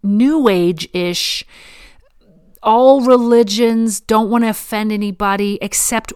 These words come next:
everything the world says. And yet they still call themselves Christians, which is beyond me, because there's not one tenet of faith they stand by, except maybe they still believe Jesus is the Son of God.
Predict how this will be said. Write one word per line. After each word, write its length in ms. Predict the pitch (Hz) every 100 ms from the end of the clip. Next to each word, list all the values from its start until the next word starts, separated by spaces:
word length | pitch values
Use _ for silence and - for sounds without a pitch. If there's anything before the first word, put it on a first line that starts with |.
| -
everything 500 | 214 202 240 233 220
the 80 | 202
world 360 | 190 202 196 190
says. 720 | - 202 185 185 190 190 - - - - - _ _ _ _ _ -
And 260 | 214 233 254
yet 180 | 277 208
they 140 | 240
still 240 | - 302
call 260 | - - 254
themselves 360 | 247 214 185 -
Christians, 360 | 190 - 180
which 200 | 185 -
is 120 | 190
beyond 760 | 151 - 208 233 294 330 269 160
me, 200 | - -
because 220 | 185 214
there's 220 | 208 202
not 200 | 233 -
one 520 | 190 202 247 302 339 339 - _ _ _ _
tenet 360 | - - 277 -
of 100 | 190
faith 380 | - 226 202 -
they 120 | 185
stand 480 | - - 208 196 180
by, 100 | 165
except 340 | 165 - - - - _
maybe 680 | - 226 480 381 294 202 185
they 160 | 180 175
still 240 | - 180
believe 300 | 165 165 160
Jesus 360 | 170 156 170 -
is 140 | 160
the 80 | 160
Son 220 | - 156
of 120 | 160
God. 300 | 165 - -